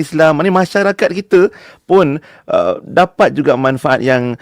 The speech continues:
yang daripada wakaf, uh, yang anda mulakan, sahabat-sahabat sekalian, kan, dan diuruskan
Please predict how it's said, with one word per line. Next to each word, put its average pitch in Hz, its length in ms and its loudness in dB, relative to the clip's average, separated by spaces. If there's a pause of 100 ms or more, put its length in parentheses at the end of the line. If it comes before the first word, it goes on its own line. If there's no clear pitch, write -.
(240)
yang 123 240 0
daripada 123 320 0
wakaf, 123 640 0
uh, 104 160 -4
yang 107 160 -4
anda 139 560 2
mulakan, 123 480 -2
sahabat-sahabat 104 560 -2
sekalian, 113 400 -2
kan, 131 160 0
dan 120 160 0
diuruskan 139 640 0